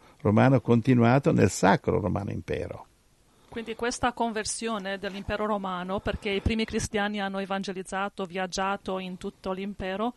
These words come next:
Speaker 2: questa conversione dell'impero è stata come una grande ferita per la bestia, per il diavolo.
Speaker 1: No, l'ha ucciso.
Speaker 2: Wow.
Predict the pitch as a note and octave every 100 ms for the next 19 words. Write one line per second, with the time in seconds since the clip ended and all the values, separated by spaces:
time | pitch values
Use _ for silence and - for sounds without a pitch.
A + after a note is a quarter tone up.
0 | _ _ - B3+ C#4 C4 B3+ A#3 A#3 -
1 | A3+ A3 B3 A#3 G#3 A3 A#3 A3+ - A3
2 | A#3+ - G#3+ G#3 G3+ G3+ G3 A3 A3+ A3
3 | G#3+ G#3+ A3 G3 G3 F#3+ F3+ F3+ - -
4 | F3+ F3 - F3+ F3+ F#3 E3+ E3 G#2 G2
5 | G2 D#3+ D#2+ F2 - _ _ F3+ D#3+ -